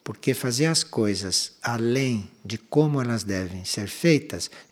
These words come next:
não é tão bom. As coisas muito perfeitas também não, não sei se, se são muito aplicáveis.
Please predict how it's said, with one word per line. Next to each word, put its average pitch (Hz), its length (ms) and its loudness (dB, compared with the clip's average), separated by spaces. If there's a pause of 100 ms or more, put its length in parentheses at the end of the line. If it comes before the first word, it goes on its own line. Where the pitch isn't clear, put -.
(140)
não 107 100 -6
é 110 80 -2
tão 123 320 -2
bom. 92 220 -6 (520)
As - 80 -14
coisas 113 400 -2
muito 139 720 4
perfeitas 113 1000 2 (400)
também 104 420 0
não, 117 640 -2 (580)
não 113 100 -6
sei 117 300 2
se, 95 480 -2 (500)
se - 140 -10
são 113 220 0
muito 117 280 0
aplicáveis. - 1080 -6